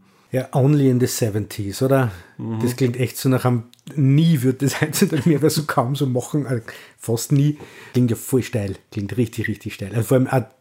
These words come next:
Speaker 1: dann zu hören, wie, wie stark Redford da dann auch involviert war, wo es ja, finde ich, auch so viel um diese Persona, die er repräsentiert und wo er ja sehr viel mit seinem Image auch spielt, finde ich. Dieser Sunny Boy,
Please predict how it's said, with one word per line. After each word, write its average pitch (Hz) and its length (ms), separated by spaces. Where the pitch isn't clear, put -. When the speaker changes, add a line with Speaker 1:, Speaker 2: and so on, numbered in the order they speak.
Speaker 1:
dann 123 200
zu 131 100
hören, 123 300
wie, 127 240
wie 127 120
stark 117 360
Redford 120 480
da 120 80
dann 120 160
auch 117 80
involviert 117 580
war, 120 160
wo 123 120
es 123 60
ja, 131 60
finde 117 300
ich, 110 60
auch 107 40
so 117 140
viel 127 400
um 117 280
diese 110 160
Persona, 120 680
die 117 160
er 117 120
repräsentiert 117 920
und 123 360
wo 123 220
er 123 60
ja 120 120
sehr 117 220
viel 127 220
mit 127 220
seinem 120 180
Image 135 360
auch 104 100
spielt, 107 320
finde 104 320
ich. 101 80
Dieser 110 320
Sunny 127 420
Boy, 113 440